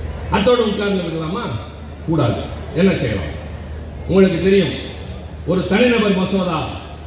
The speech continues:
திருநங்கைகளின் நலனுக்காக நான் கொண்டு வந்தது நாற்பத்தைந்து ஆண்டுகளுக்கு பின்னால் நாடாளுமன்ற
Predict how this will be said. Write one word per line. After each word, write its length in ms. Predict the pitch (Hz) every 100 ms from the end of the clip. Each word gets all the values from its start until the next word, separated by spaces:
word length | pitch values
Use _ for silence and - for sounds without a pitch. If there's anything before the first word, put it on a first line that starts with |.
| - - -
திருநங்கைகளின் 720 | 240 262 240 220 196 196 170
நலனுக்காக 500 | 190 214 202 196 180 180
நான் 200 | 170 143
கொண்டு 180 | 196 208 190
வந்தது 300 | 175 170 156 135 - 160
நாற்பத்தைந்து 720 | 233 - 254 - 240 226 220 214
ஆண்டுகளுக்கு 460 | 226 214 208 196 190
பின்னால் 300 | 196 196 175 - 160
நாடாளுமன்ற 540 | 220 233 220 214 202